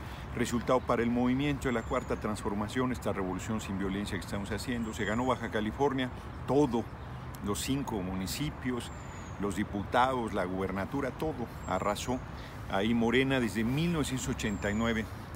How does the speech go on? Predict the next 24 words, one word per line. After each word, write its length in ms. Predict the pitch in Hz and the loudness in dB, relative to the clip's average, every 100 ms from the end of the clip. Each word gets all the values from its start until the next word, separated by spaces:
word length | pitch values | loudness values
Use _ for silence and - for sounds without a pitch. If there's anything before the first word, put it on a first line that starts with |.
| - | -6
el 100 | 98 | -6
pan 380 | - 104 104 107 - - - - | 0 2 2 -4 -10 -10 -10 -6
gobernaba 720 | 90 101 107 98 120 117 110 - - - - 95 | -2 2 2 2 2 4 4 2 -6 -12 -8 -4
esa 260 | 107 - | -2 0
entidad. 480 | 98 92 123 127 170 - - - - | 0 -2 0 2 2 0 -8 -8 -6
Ya 60 | 151 | -4
habían 360 | 147 135 117 | -2 0 0
decidido, 600 | 98 98 117 104 120 101 - - - - - - | 0 0 0 2 2 2 -2 -6 -6 -8 -8 -6
eh, 280 | 90 85 80 | -4 -2 0
abandonarla, 680 | 92 104 110 117 139 123 107 | 2 2 2 4 4 2 2
mandaron 460 | 101 101 120 113 | 0 2 2 4
un 160 | 110 104 | 2 2
bulto, 300 | 110 113 98 76 | 2 2 0 0
un 120 | 123 | 0
bulto 320 | 127 143 - 120 | 2 2 2 2
de 80 | |
candidato 420 | 113 117 120 123 131 | 2 2 2 2 2
a 40 | |
gobernador. 420 | 120 131 143 156 151 - - - - - - - | 2 2 0 0 -2 -8 -10 -8 -8 -8 -6 2
En, 540 | 135 131 123 117 110 - | 4 6 6 6 4 2
eh, 400 | 117 107 98 98 - | 0 0 2 0 2
Puebla 440 | 170 185 180 165 - - - - - - | 4 4 2 -2 -4 -10 -8 -8 -10 -8
se 320 | - - 123 | -6 -2 0
ganó, 300 | 107 113 139 | 2 2 2